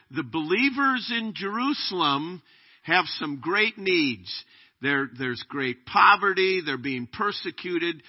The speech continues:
And we're taking up collections that we're going to take and deliver to the believers in Jerusalem to help them."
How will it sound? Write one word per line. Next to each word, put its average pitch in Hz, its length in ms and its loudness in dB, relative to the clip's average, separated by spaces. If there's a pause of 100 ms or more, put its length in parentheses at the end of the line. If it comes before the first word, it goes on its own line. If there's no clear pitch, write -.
(360)
And 160 360 2
we're 156 120 0
taking 240 520 0
up 220 160 6 (160)
collections 196 1120 0 (500)
that 175 180 4
we're 180 140 0
going 190 360 0
to 175 100 0
take 208 400 0 (140)
and 165 280 0
deliver 196 480 0
to 180 200 -4
the 160 100 -4
believers 180 840 -2
in 180 260 -6
Jerusalem 156 840 -4
to 156 140 2
help 190 240 4 (100)
them." 113 320 -4